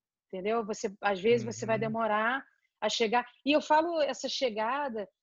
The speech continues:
Speaker 1: não é a conquista da faixa preta, é uma coisa figurativa. Pode ser, é, qualquer coisa que você, ah, você tá tentando perder peso, ou você tá, é, tentando arranjar aquele emprego, você tá tentando chegar na faixa preta de jiu-jitsu, você tá tentando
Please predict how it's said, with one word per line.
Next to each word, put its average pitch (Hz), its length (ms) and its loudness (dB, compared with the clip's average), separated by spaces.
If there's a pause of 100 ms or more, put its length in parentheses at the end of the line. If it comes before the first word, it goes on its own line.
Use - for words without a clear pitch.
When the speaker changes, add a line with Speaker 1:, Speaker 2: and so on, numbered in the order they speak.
Speaker 1:
não 226 140 -6
é 247 100 -4
a 269 60 -4
conquista 254 480 -8
da 226 120 -4
faixa 240 300 -6
preta, 220 300 -2
é 214 40 -2
uma 220 100 -4
coisa 240 320 0
figurativa. 233 840 0 (580)
Pode 233 220 4
ser, 247 560 4 (480)
é, 220 200 2
qualquer 285 280 0
coisa 330 320 0
que - 80 -10
você, 247 500 4 (280)
ah, 226 220 2
você 220 240 -6
tá 240 100 -6
tentando 240 320 -6
perder 226 300 2
peso, 214 600 4
ou 185 40 -4
você 208 260 -2
tá, 214 560 4 (480)
é, 208 440 -2
tentando 240 340 -2
arranjar 226 280 -4
aquele 226 200 -4
emprego, 220 500 0
você 185 200 -10
tá 220 120 -8
tentando 226 280 -8
chegar 214 220 -4
na 208 100 -6
faixa 220 220 -4
preta 277 300 -2
de 214 100 -6
jiu-jitsu, 208 420 -2
você 202 200 -16
tá 214 120 -2
tentando 220 380 -4